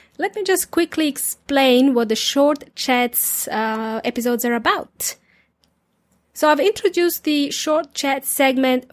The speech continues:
first time in episode number two six three, called Short Chat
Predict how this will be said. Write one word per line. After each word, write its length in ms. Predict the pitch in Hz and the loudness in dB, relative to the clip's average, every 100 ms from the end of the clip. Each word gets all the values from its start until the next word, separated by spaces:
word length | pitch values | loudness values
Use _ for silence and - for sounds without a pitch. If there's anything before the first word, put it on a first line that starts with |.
| _ | _
first 340 | 294 302 - - | 2 2 0 2
time 260 | 254 247 | 2 2
in 160 | 214 220 | 0 -2
episode 440 | 214 226 214 220 | -2 -2 0 0
number 280 | 214 208 196 | 0 -2 -4
two 240 | - 214 | -6 -6
six 480 | 196 - 208 190 - | -4 -4 -6 -6 -10
three, 480 | - 202 208 330 - _ _ _ | -6 -4 -2 -4 -6 _ _ _
called 520 | - 247 226 226 220 - | -2 2 4 4 0 -4
Short 540 | - - 311 330 320 - | -10 -4 -2 -2 -2 -8
Chat 460 | - 277 269 269 | -2 2 2 0